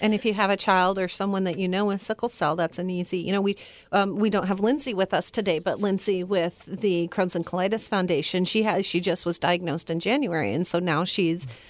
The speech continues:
um, involved in the Crohn's and Colitis, uh, walk. So you're right. You, you almost need to look at what you're passionate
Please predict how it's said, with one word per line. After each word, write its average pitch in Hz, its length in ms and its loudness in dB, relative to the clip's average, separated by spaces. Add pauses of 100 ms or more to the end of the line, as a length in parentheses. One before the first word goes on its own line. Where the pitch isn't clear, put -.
(220)
um, 180 260 4
involved 180 480 2
in 180 100 2
the 175 60 2
Crohn's 175 300 -2
and 170 100 0
Colitis, 170 640 0
uh, 165 280 2
walk. 208 460 0 (320)
So 208 320 2
you're 220 240 0
right. 226 240 2
You, 202 200 4
you 214 200 0
almost 240 300 0
need 226 220 0
to 214 100 -4
look 208 260 -2
at 185 140 -2
what 185 180 2
you're 170 160 -2
passionate 156 640 -4